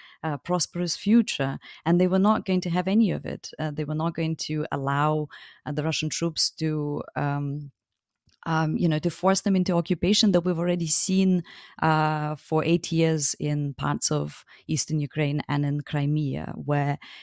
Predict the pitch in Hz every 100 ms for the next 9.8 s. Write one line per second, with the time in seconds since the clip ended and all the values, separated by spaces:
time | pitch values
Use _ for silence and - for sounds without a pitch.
0 | - - 143 139 143 - - - 151 170
1 | 165 170 160 160 147 156 - 180 190 170
2 | 170 160 151 - - 147 151 147 - 160
3 | - 160 - - 147 - 220 196 - 170
4 | 156 151 147 156 147 - 147 139 143 -
5 | - - 147 143 147 151 156 156 160 -
6 | - 135 - - 147 - 156 - 143 -
7 | - 165 - 151 156 208 156 135 139 135
8 | 143 143 - 170 180 160 151 143 151 -
9 | 139 135 - 147 - - 220 202